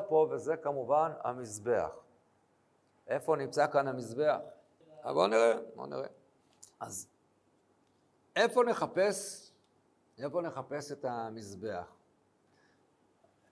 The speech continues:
אפשרות אחת שהייתה לחפש זה, אם היינו אומרים שאולי השולחן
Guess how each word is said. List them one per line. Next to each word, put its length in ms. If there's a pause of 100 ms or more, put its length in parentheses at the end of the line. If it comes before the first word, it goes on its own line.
אפשרות 260
אחת 200
שהייתה 280
לחפש 460
זה, 420 (1080)
אם 200
היינו 240
אומרים 360
שאולי 560 (400)
השולחן 640